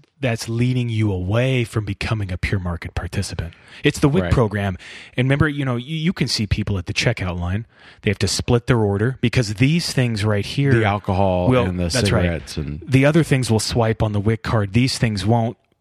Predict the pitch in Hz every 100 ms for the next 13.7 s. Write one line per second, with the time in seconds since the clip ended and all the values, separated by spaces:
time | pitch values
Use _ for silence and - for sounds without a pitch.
0 | _ 127 - 117 113 113 104 - - -
1 | 131 147 - 117 104 101 - - - -
2 | - _ _ _ _ _ _ 185 190 226
3 | 220 180 175 165 143 117 139 123 135 -
4 | - 220 151 127 117 107 104 107 101 104
5 | 98 92 104 98 92 90 82 - 101 87
6 | 87 92 - 90 85 90 _ _ - 165
7 | 190 170 113 101 98 101 98 - 110 90
8 | 95 98 98 95 92 - 107 - 98 92
9 | 92 - 104 92 - 101 92 98 107 123
10 | 95 - - - - - _ - 180 202
11 | 135 104 104 104 131 170 180 175 - -
12 | 143 139 127 113 113 113 120 113 107 95
13 | 110 107 - 127 110 90 95